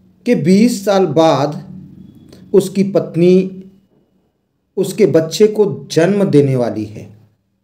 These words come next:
जो अपनी गर्लफ्रेंड क्रिस्टीन से मिलने के बाद लौटा है।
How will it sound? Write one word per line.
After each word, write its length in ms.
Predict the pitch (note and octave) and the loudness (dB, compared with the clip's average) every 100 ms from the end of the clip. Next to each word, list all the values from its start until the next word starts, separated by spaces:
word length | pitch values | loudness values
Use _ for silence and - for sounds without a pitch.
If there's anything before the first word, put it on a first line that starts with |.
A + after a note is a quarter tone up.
| _ _ _ _ _ _ _ _ _ _ _ _ _ _ _ _ _ _ _ _ _ _ _ _ _ - D#3+ | _ _ _ _ _ _ _ _ _ _ _ _ _ _ _ _ _ _ _ _ _ _ _ _ _ -14 -2
जो 220 | G3+ D4+ | 2 2
अपनी 440 | - G#3+ A#3 C4+ | 2 -2 2 2
गर्लफ्रेंड 640 | F3+ F#3+ G#3 - B3 B3+ B3 - - _ _ _ _ _ - - _ _ _ G3 _ _ _ _ _ _ - | 4 2 2 0 0 4 2 2 -10 _ _ _ _ _ -20 -20 _ _ _ _ _ _ _ _ _ _ -4
क्रिस्टीन 500 | G3 G#3 - A3 C#4 | -2 -2 2 4 4
से 240 | - B3 | 4 4
मिलने 400 | G3+ F3+ F#3+ A3 | 4 4 2 2
के 180 | A3+ G3+ | 2 0
बाद 360 | C#3 C#3+ D#3 F3+ | 0 0 0 2
लौटा 400 | C#3+ C#3 - D3+ | 2 0 -2 -4
है। 280 | D3+ F#3+ | -4 -6